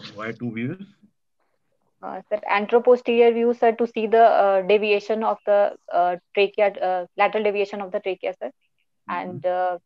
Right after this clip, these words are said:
Speaker 2: um, lateral, uh, sir, to see the anteroposterior, uh, compression of the trachea.
Speaker 1: So what is the significance of these two X-rays to the surgeon and to the anesthetist?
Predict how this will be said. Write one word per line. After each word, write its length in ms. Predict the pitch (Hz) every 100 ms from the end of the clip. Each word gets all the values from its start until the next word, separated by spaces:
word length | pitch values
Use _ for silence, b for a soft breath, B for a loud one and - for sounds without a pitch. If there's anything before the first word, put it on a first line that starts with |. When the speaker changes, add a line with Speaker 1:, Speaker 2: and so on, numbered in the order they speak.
| -
Speaker 2:
um, 520 | 180 175 170 170 185 _ _ _ _ _ _ _ _ _ -
lateral, 400 | 202 196 214 226
uh, 140 | - -
sir, 180 | 202 196
to 100 | 208
see 160 | - 208
the 180 | 208 -
anteroposterior, 1080 | 180 180 202 202 196 202 190 190 185 190 -
uh, 20 | _ _ _ _ _ _ _ _
compression 420 | - 180 185 - 180
of 100 | 170
the 200 | - 170 240 _ _ _ _
trachea. 340 | 170 _ 208 _ _ _ _ _ _ _ _ _ _ _ _
Speaker 1:
So 60 | 104
what 240 | 98 113
is 160 | 135 135
the 140 | 127 123
significance 640 | 120 107 110 120 127 131 127
of 120 | 101
these 240 | 117 120
two 180 | 120 113
X-rays 360 | 104 - 127 123
to 100 | 113
the 140 | 107
surgeon 520 | - 98 95 123 156
and 200 | 117 113
to 60 | 113
the 100 | 104
anesthetist? 640 | 95 87 - 101 76 -